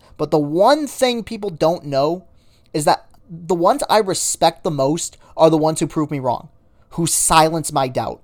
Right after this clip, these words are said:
And I wanted that with baseball this year. And I, I know I've said that they don't owe us a season. I retract that a little bit. I, I mean, it's true in the sense that no one technically owes anyone anything, but they owe you the right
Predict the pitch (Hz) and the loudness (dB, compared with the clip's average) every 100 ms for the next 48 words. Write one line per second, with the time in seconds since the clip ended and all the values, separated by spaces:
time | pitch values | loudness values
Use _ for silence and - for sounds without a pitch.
0 | - 165 202 151 143 165 175 185 147 143 | -2 2 2 -2 0 2 4 2 2 4
1 | - 143 127 123 - 123 - - - - | 2 -2 -6 -6 -6 -8 -8 -12 -14 -18
2 | _ _ _ _ _ - 160 165 180 - | _ _ _ _ _ -2 0 2 2 2
3 | 180 185 190 208 - 170 151 - - 160 | 0 4 6 8 6 4 2 -2 2 4
4 | 170 165 _ - 151 143 160 180 175 - | 2 -2 _ 2 2 4 4 4 0 -2
5 | - 151 160 151 - 147 - 143 156 165 | 2 4 6 4 2 -4 -2 -2 -2 -6
6 | - _ _ _ 240 285 277 - 311 320 | -8 _ _ _ 0 2 0 2 2 4
7 | 247 196 180 196 139 120 135 196 208 240 | 4 4 2 0 0 -2 0 2 2 0
8 | 226 - - - - - 226 330 294 240 | 0 -2 -4 -8 -8 -4 0 2 2 2
9 | 208 196 240 233 214 196 269 277 - 226 | 0 -2 -2 0 0 2 2 0 -2 -8
10 | 165 156 143 151 135 147 135 120 123 135 | -6 -2 0 0 0 -2 -4 -6 -8 -10
11 | 156 160 175 _ _ _ _ - - - | -8 -10 -12 _ _ _ _ -20 -2 0
12 | - - 147 233 277 - 196 226 196 208 | 0 0 4 4 4 2 4 4 2 -2
13 | 196 147 135 139 147 123 | -2 0 0 2 2 0